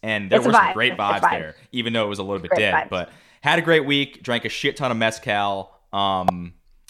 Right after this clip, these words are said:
Speaker 1: and am a little bit darker, I think, than I, than I've ever been, probably in the last, I don't know, five to s-, five, six years.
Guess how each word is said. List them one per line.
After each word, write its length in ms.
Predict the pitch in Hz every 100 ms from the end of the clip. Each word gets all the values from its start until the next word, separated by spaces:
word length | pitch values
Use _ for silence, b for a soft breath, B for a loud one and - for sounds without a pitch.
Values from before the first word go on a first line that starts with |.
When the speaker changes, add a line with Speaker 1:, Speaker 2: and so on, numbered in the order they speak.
| _
Speaker 1:
and 520 | 95 98 98 95 90 -
am 180 | 101 98
a 40 |
little 220 | 95 104
bit 100 | 107
darker, 300 | 104 110 131
I 80 | 117
think, 120 | 123
than 100 | 123
I, 120 | 127
than 160 | 123 120
I've 140 | 120
ever 160 | 120 123
been, 240 | 127 127
probably 320 | 92 92 87 90
in 60 |
the 60 | 87
last, 220 | 87 - _ _
I 40 | 92
don't 80 | 92
know, 80 | 92
five 240 | 95 92
to 60 | 95
s-, 240 | - - -
five, 200 | 85 -
six 180 | 92
years. 240 | 87 85